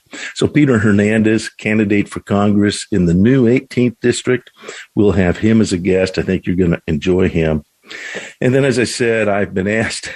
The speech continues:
<laughs> I've, I've been asked by Craig, uh, by the way, feel free to pray for Craig. He needs that rest. As we all do, we always need a break,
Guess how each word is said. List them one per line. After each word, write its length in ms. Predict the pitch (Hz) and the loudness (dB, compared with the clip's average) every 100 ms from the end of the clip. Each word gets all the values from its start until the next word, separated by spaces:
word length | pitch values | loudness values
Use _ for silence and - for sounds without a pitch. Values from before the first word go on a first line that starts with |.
| - | -18
<laughs> 160 | _ - | _ -6
I've, 320 | 92 - - _ - - - | -4 -4 -10 _ -20 -16 -4
I've 180 | 110 101 | -2 2
been 120 | 107 | 2
asked 280 | 123 139 - | 2 0 0
by 220 | 101 90 | 0 0
Craig, 480 | - 95 87 107 - - - - _ - | -2 -2 0 -2 -8 -20 -20 -20 _ -4
uh, 200 | 113 113 | -2 -4
by 200 | 123 120 | -4 -2
the 80 | 160 | 0
way, 160 | 170 147 | 0 0
feel 220 | - 147 | 0 -2
free 200 | - 151 | 0 -2
to 120 | 135 - _ - | -2 -6 _ -4
pray 140 | 135 | -2
for 160 | 131 113 | -2 -4
Craig. 300 | 123 104 98 | -2 0 0
He 100 | 147 | 0
needs 340 | 156 160 120 | 0 0 0
that 220 | 110 101 | 0 2
rest. 580 | 87 92 78 73 - - - _ _ | 0 -2 -4 -6 -10 -16 -20 _ _
As 160 | 120 110 | -2 0
we 120 | 120 | 2
all 200 | 113 113 | 2 2
do, 260 | 101 107 90 | 2 4 4
we 140 | 95 | 2
always 340 | 98 98 90 | 2 0 0
need 160 | 80 82 | -2 -2
a 60 | 78 | -2
break, 420 | 76 80 82 | -2 -2 -4